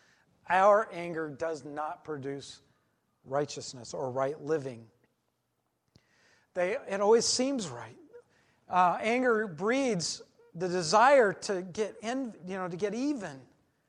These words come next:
Romans twelve talks about that. Some justify anger saying that, "I, I just can't help it." But Romans twelve nineteen tells us, it says, "Never avenge yourselves."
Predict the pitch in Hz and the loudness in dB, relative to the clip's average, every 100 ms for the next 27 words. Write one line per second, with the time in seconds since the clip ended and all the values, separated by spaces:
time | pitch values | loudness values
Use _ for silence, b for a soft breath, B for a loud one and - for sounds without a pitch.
0 | _ _ 185 196 190 - - 202 202 175 | _ _ 0 0 0 -6 2 6 6 2
1 | 196 175 - 165 160 - 156 147 B B | -4 -4 -4 -2 -2 -2 -8 -10 B B
2 | B - - 269 302 220 254 - 240 247 | B 2 10 10 10 8 6 4 6 8
3 | 226 226 262 262 233 - 254 254 240 B | 8 6 2 4 4 4 2 2 0 B
4 | B - 240 247 - - 202 269 247 277 | B 8 10 10 6 -2 2 6 6 6
5 | 302 349 320 277 339 339 240 208 - _ | 6 8 10 12 12 10 2 0 -10 _
6 | _ _ _ _ _ _ _ _ _ _ | _ _ _ _ _ _ _ _ _ _
7 | _ _ _ _ _ 202 196 - - 185 | _ _ _ _ _ 4 4 2 -14 2
8 | 196 240 262 208 - - 233 302 269 208 | 6 6 4 -4 -10 -2 4 8 6 4
9 | 208 208 220 208 277 294 233 - 277 262 | -4 -6 -4 -6 -6 -4 -4 2 4 4
10 | 196 - b b b b _ - - 240 | 2 -2 b b b b _ -4 2 2
11 | 190 202 214 311 302 240 165 165 151 147 | 2 2 6 6 8 6 6 -2 -6 -8
12 | 131 - 127 117 - - | -10 -12 -14 -14 -16 -16